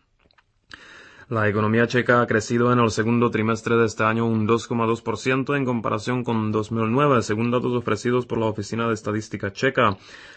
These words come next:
La balanza positiva se debe a los buenos resultados logrados en el sector industrial, del comercio exterior e inversiones.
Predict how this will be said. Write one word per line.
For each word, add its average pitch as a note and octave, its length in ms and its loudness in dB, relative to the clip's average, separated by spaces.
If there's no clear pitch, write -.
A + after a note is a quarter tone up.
La G#2 160 0
balanza A2 400 2
positiva A#2 460 0
se C3 120 -4
debe B2 220 2
a B2+ 40 0
los A#2 160 0
buenos C3 320 0
resultados B2+ 800 0
logrados A2+ 480 2
en A2+ 60 -2
el A2 100 -2
sector A2+ 340 -2
industrial, C3 720 2
del G#2+ 200 -2
comercio G2+ 400 -2
exterior G#2 540 0
e G#2 80 -6
inversiones. G2+ 800 0